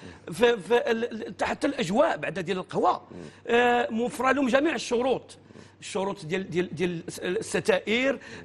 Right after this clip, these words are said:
Speaker 1: ال-، الإنارة باهتة، ال-، ال-، ال-، الكراسي عندهم واحد ال-، واحد المواصفات معينة. أتساءل هنا، ن-، نجي للقانون. نجيو للقانون مباشرة. هنا أين هو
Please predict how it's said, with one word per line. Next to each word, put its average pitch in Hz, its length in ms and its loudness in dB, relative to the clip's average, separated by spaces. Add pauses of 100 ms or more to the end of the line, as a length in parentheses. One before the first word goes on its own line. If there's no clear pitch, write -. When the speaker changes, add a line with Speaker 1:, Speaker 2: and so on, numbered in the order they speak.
Speaker 1:
ال-، 190 140 -2
الإنارة 202 540 0
باهتة، 269 680 0
ال-، 277 60 -10 (300)
ال-، 208 340 -2
ال-، 214 420 -4
الكراسي 226 640 -2 (220)
عندهم 214 320 -4
واحد 202 280 -2
ال-، 220 160 -4
واحد 214 300 -2
المواصفات 214 520 0
معينة. 233 560 4 (220)
أتساءل 277 540 2
هنا، 240 300 -2 (240)
ن-، 233 400 0
نجي 208 180 0
للقانون. 226 560 0 (580)
نجيو 262 240 0
للقانون 254 340 -2
مباشرة. 233 540 0 (200)
هنا 247 220 4 (160)
أين 311 260 2
هو 247 340 2